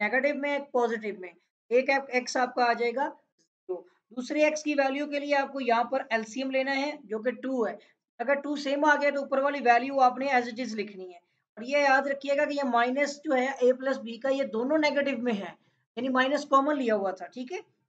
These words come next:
Brackets नहीं थी लगी हुई। इसी तरह यहाँ भी minus का sign है और अंदर देखिए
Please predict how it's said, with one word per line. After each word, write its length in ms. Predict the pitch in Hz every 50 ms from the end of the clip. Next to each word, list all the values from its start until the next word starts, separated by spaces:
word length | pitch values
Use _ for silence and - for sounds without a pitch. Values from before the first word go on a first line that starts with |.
| _ -
Brackets 380 | 262 285 277 277 311 - - -
नहीं 160 | 285 294 302
थी 60 | 302
लगी 240 | 262 240 220 190 202
हुई। 120 | 196 185 185
इसी 560 | - _ _ _ _ _ _ _ _ - 294
तरह 180 | 254 302 302 302
यहाँ 200 | 277 277 285 269
भी 80 | 294 294
minus 320 | 277 277 277 277 294 285 294
का 100 | 302 277
sign 280 | - 277 262 269 269 285
है 60 | 285
और 80 | 285
अंदर 260 | 269 254 254 277 277 277
देखिए 320 | 269 262 262 269 277